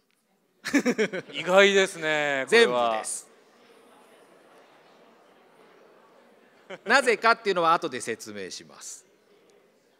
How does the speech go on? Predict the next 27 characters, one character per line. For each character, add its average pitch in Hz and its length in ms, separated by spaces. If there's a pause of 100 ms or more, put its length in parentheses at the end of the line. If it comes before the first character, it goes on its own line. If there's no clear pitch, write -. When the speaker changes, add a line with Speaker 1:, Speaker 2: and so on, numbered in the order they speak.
(840)
Speaker 2:
で 277 120
も、 247 360
日 202 120
本 247 200
で 180 120
今、 151 420
そ 143 140
の、 135 320
い 165 80
ろ 190 120
い 185 40
ろ 190 80
な 180 120
車 175 380
が 170 100
走 165 280
っ - 20
て - 180
い 110 120
る 127 100
ん 101 80
で 85 140
す - 100
け 92 80
れ 87 80
ど 92 140
も、 127 320